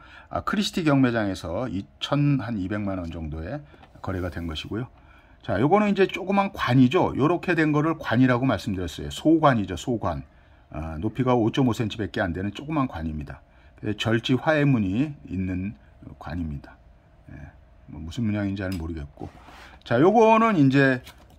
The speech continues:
또, 자, 요 문양을 한번 또 보실까요?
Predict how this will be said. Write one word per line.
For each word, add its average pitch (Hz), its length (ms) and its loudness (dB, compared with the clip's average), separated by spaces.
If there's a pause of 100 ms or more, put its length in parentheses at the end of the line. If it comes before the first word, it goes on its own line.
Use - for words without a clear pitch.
(120)
또, 143 320 2 (1700)
자, 90 380 -4
요 135 200 6
문양을 151 460 4
한번 131 240 2
또 127 100 -2
보실까요? 98 600 -6